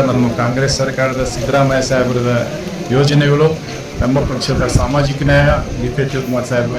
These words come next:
ಜಾರಕಿಹೊಳಿ ಸಾಹೇಬ್, ಸಂತೋಷ್ ಲಾಲ್ ಸಾಹೇಬ್, ಎಸ್ ಕೆ ಪಾಟೀಲ್ ಸಾಹೇಬ್, ಚಂದ್ರಮ್ಮ ಸಾಹೇಬ್, ದೇವಾನಂದ್ ಪಾಟೀಲ್ ಸಾಹೇಬ್, ಇವರೆಲ್ಲ ಸೇರ್ತಾರೆ. ನಮ್ಮ ರಾಜ್ಯದ ಸರ್ವೋಚ್ಚ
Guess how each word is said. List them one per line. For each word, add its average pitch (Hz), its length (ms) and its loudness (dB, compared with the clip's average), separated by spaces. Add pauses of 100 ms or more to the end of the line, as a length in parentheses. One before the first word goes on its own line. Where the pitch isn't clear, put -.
(120)
ಜಾರಕಿಹೊಳಿ 120 480 -2
ಸಾಹೇಬ್, 120 240 -2 (680)
ಸಂತೋಷ್ 120 420 0 (100)
ಲಾಲ್ 135 200 4
ಸಾಹೇಬ್, 117 480 -2
ಎಸ್ - 160 -4
ಕೆ 143 160 0
ಪಾಟೀಲ್ 131 340 0
ಸಾಹೇಬ್, 120 240 -2 (200)
ಚಂದ್ರಮ್ಮ 127 440 2 (100)
ಸಾಹೇಬ್, 120 280 -4 (960)
ದೇವಾನಂದ್ 139 500 4
ಪಾಟೀಲ್ 127 340 0
ಸಾಹೇಬ್, 123 300 -2
ಇವರೆಲ್ಲ 151 360 0 (560)
ಸೇರ್ತಾರೆ. 120 500 -2
ನಮ್ಮ 120 100 0 (100)
ರಾಜ್ಯದ 131 400 0 (880)
ಸರ್ವೋಚ್ಚ 139 380 -4